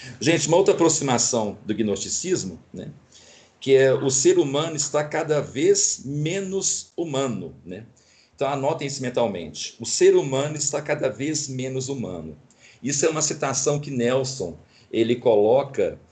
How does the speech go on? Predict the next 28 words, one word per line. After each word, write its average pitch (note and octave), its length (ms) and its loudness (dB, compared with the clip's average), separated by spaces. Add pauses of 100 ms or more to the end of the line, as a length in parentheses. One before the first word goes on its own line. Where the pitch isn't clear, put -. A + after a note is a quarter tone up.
(140)
é, A#2 300 6
principalmente, B2 1080 -2 (260)
eu G#2+ 140 0
vou G#2 140 -6
ver G#2 160 2
aqui G2+ 180 -2
a G2 100 2
obra, B2 680 0 (540)
no C3+ 140 2
Reacionário, A#2 1080 2 (160)
né? D#2+ 200 -12 (240)
Na G#2+ 200 -2
obra B2 340 4
do A#2 160 0
Nelson A2 360 0
chamada A#2+ 220 -2
Reacionário. A2+ 840 -2 (400)
Ele A2 160 2
cita C3 260 2
que C#3+ 160 -2
o C3 60 -2
ser C#3+ 240 0
humano B2 280 2
está C3 180 0
cada B2 280 2
vez C3+ 380 -2
menos A#2 420 -2
humano, E2 480 -6